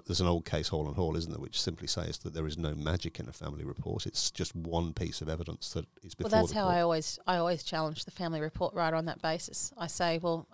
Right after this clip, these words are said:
Speaker 2: okay, let's assume these facts for a moment." And if they, 'cause, because at that point, when you're, um, when the family report writer is, is in the witness box, because most times, unless the parties all agree about the findings of,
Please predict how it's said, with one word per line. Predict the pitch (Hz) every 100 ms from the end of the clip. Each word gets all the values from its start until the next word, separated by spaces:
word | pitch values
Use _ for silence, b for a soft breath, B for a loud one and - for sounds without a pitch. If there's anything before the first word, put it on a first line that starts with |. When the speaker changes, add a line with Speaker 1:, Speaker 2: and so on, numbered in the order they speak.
| 185
Speaker 2:
okay, | - - 196 -
let's | 185 - -
assume | - 175 170
these | 165 185
facts | - 135 - - - _ _ _ _
for | 185
a |
moment." | 165 160 151 - _
And | 180
if | 175 -
they, | 180 180
'cause, | - 202 220 _ _ _
because | - 226 233 -
at | 208 -
that | 233 262
point, | - 220 165 - _
when | 196 208
you're, | 262 277 220 190 - -
um, | 165 156 139 - _ - _ 180
when | 208
the | 240
family | - 175 160
report | 151 - 170
writer | 180 160 160 151
is, | 151 - _
is | 165 - -
in | 165
the | 156
witness | 165 170
box, | - - -
because | 160 165
most | 185 185
times, | - 147 117 165
unless | 160 160 160 - b b b b b
the | -
parties | 175 165 165
all | 160 160
agree | 160 160 151 151 - -
about | 170 165 -
the | 175
findings | - 170 165 170 165
of, | 165